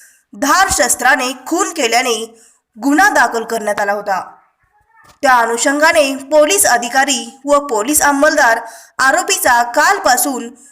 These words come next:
वाडी वस्ती आरोपीचे नातेवाईक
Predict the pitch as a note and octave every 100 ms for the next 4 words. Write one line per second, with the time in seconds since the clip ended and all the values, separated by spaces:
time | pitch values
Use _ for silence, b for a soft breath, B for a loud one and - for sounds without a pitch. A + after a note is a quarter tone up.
0 | B A#3+ C#4 C#4+ D4 - B3+ A#3+ C#4+ B3+
1 | A#3 - b b - B3+ D#4 F#4+ F#4 G4+
2 | D#4 A3+ G3 C4 C4+ A#3+ A3